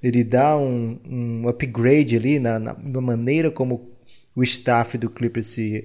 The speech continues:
se apresenta, como as coisas acontecem dentro e fora de quadra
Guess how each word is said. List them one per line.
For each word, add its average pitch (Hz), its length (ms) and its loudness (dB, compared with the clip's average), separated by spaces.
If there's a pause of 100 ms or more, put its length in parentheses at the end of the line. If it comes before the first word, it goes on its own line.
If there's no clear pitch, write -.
se - 160 -6
apresenta, 120 840 -2 (340)
como 113 1160 -2 (360)
as - 180 0
coisas 143 540 4
acontecem 135 920 0 (300)
dentro 143 500 2
e 147 100 -4
fora 127 320 2
de 120 120 -2
quadra 120 540 0